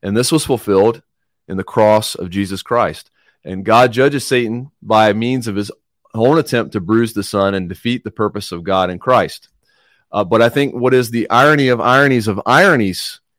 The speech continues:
here is that men and women who were the sons of the serpent had their sins laid upon the Son of God. Here you have, uh, we're, we're prepared throughout the whole scriptures to see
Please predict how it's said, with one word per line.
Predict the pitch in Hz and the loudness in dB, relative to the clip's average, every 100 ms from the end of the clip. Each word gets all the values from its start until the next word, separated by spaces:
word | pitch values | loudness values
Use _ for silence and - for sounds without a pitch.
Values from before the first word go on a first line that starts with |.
| _ | _
here | 107 104 98 120 - _ _ _ _ _ - | -4 -2 -2 -4 -8 _ _ _ _ _ -10
is | 110 110 | -6 2
that | 117 - _ _ | 2 0 _ _
men | 110 117 151 | -4 2 4
and | 170 139 | 4 2
women | 156 165 | 2 0
who | 139 139 | 0 2
were | 123 | 2
the | 101 95 | 0 -2
sons | - 143 160 160 110 - - _ _ _ | 0 2 2 0 -4 -8 -12 _ _ _
of | 104 92 | -6 -6
the | |
serpent | 95 98 87 73 - _ _ _ _ _ _ _ _ _ | -4 -2 -2 -6 -16 _ _ _ _ _ _ _ _ _
had | 117 117 | 0 2
their | 113 107 | 2 0
sins | - 147 143 113 104 | -2 0 0 0 0
laid | 113 131 | 2 2
upon | 131 120 104 101 98 101 127 | 0 0 2 2 2 -4 -10
the | 95 | -12
Son | - 110 104 | -4 0 0
of | 98 | 0
God. | 110 104 | 2 4
Here | 107 139 | 2 0
you | 131 | 2
have, | 120 117 107 _ _ _ _ - | 4 4 2 _ _ _ _ -8
uh, | 95 | -2
we're, | 107 117 | 0 2
we're | 113 113 | 2 0
prepared | 110 - 143 151 | 0 2 4 4
throughout | 123 110 95 | 4 2 2
the | 101 | 2
whole | 135 | 0
scriptures | 143 151 151 113 98 | 0 -4 -4 -6 -8
to | 95 | -10
see | - 110 98 | -6 -6 -6